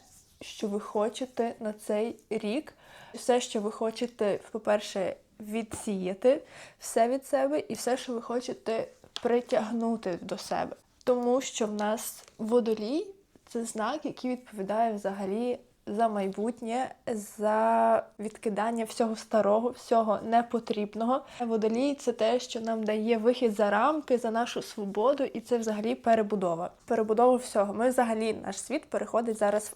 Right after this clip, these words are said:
еру Водолія, і це є майбутнє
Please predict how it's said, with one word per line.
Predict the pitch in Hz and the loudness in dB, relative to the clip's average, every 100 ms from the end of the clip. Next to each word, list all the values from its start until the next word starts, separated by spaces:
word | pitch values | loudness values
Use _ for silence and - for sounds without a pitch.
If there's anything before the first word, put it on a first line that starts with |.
| - | 2
еру | 208 214 | 2 4
Водолія, | 202 190 190 208 302 302 - - - - - | 0 0 0 2 2 0 -6 -18 -20 -20 -8
і | 214 214 226 220 - _ _ _ _ _ - - | 0 0 2 -2 -6 _ _ _ _ _ -20 -2
це | 214 220 | 2 2
є | 240 240 226 - - _ | 2 0 0 -2 -12 _
майбутнє | 214 202 196 226 247 233 220 | -4 -2 0 -2 -2 -2 -2